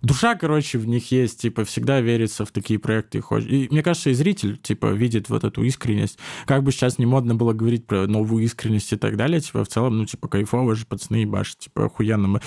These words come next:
и это интересно за этим наблюдать, потому что чувак, который обычно у тебя только в клипах или там в наушниках, типа, ты просто смотришь, он обычный чел, типа, дефолтный. Ну, не, ладно, не совсем дефолтный, типа, но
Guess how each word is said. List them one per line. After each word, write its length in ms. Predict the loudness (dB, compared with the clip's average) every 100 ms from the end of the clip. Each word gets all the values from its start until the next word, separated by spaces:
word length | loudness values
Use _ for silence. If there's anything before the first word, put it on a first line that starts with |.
| -2
и 80 | 2
это 180 | 2 4
интересно 420 | 2 2 0 0
за 100 | 0
этим 200 | 0 0
наблюдать, 420 | 0 2 2 0 -2
потому 240 | -2 -2
что 140 | -2
чувак, 260 | -2 0 0
который 240 | -2 -2 0
обычно 280 | 0 -2
у 60 | -2
тебя 180 | 0 0
только 260 | -2 -4
в 60 | -4
клипах 400 | -2 -2 -2 -4
или 80 | -4
там 260 | 0 0
в 160 | -2 0
наушниках, 540 | 2 2 0 -4 -6
типа, 200 | -6 -6
ты 120 | -6 -4
просто 240 | -2 -2
смотришь, 280 | 0 0 0
он 100 | 0
обычный 360 | 0 -2 -4
чел, 260 | -4 -4 -4
типа, 260 | -6 -12 -6
дефолтный. 580 | -4 -2 -2 -2 -4 -6 -10 -14 -6
Ну, 100 | 2
не, 140 | 2 4
ладно, 240 | 2 0
не 140 | 0 0
совсем 420 | -2 0 2 2
дефолтный, 580 | 0 0 -2 -2 -2 -4
типа, 260 | -4 -2
но 420 | 0 2 0 -2